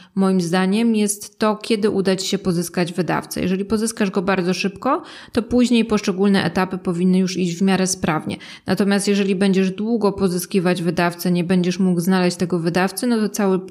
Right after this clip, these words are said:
proces się po prostu wydłuży. W przypadku Oddechu Śmierci wyglądało to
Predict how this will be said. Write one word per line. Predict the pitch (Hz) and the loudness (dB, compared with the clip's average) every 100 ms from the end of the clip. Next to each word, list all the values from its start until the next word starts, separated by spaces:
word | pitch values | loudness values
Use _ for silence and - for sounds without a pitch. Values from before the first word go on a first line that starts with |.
| - _ | -18 _
proces | 196 180 180 180 180 - - | 0 0 0 -4 -4 -12 -18
się | - 196 185 | -2 0 2
po | |
prostu | 165 180 170 - 180 180 - - 165 | 2 0 0 0 0 0 -6 -14 -2
wydłuży. | 196 170 180 - - - - - | 0 2 0 -2 -6 -12 -20 -20
W | |
przypadku | - 208 254 254 233 | -8 -4 -2 -2 0
Oddechu | 233 190 208 208 | 0 0 0 0
Śmierci | 196 202 202 - 185 | 0 0 0 -2 -4
wyglądało | 180 196 185 185 185 180 | 0 0 2 2 2 0
to | 180 185 175 170 | 0 0 0 -2